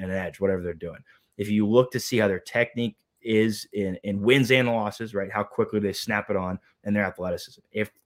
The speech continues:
someone doesn't have that in one-on-ones, usually it's 'cause they're too young, right, and it's early in college, right, or they're not ready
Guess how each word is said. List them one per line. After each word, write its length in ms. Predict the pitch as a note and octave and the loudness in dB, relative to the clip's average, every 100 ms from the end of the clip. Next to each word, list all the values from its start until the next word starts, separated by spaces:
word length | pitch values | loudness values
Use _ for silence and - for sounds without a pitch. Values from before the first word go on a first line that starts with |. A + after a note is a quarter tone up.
| _ | _
someone 380 | - C3 D#3 D3 | -4 -2 -2 0
doesn't 280 | C3 C3+ A#2 | 0 0 -4
have 260 | A#2 G#2 | -6 -4
that 300 | G2+ A#2 A#2 _ _ F#2+ | 0 0 -2 _ _ -8
in 180 | F#2+ | -4
one-on-ones, 680 | G2+ G#2+ F#2+ F#2+ G#2+ B2+ - _ _ _ _ _ _ _ - | -2 0 -2 -2 -2 -4 -8 _ _ _ _ _ _ _ 6
usually 340 | B2 C3+ D3 | 8 10 8
it's 100 | - | 6
'cause 220 | - A2+ | 4 2
they're 100 | G#2+ | 2
too 220 | F#2+ - A#2 | -2 0 2
young, 400 | G#2+ A#2+ C3+ C3 - | 2 0 -4 -6 -2
right, 260 | G#2+ A2 G2 | 0 2 -2
and 160 | F#2+ | -6
it's 160 | F2+ - | -6 -2
early 280 | G2+ A2 G#2+ | 2 4 2
in 100 | G2+ | 0
college, 580 | G#2 G2+ A#2+ C3 - - | -4 -2 0 0 -4 -6
right, 120 | G#2 - _ | -6 -6 _
or 480 | C3 C#3+ C3+ B2+ A#2+ | 4 8 10 10 10
they're 180 | G#2+ G#2+ | 6 2
not 300 | G#2+ G#2+ - | 0 -2 -6
ready 840 | F#2 F2+ F#2+ G#2+ G#2 G#2 G2 F#2 | -14 -10 -2 0 0 -2 -4 -8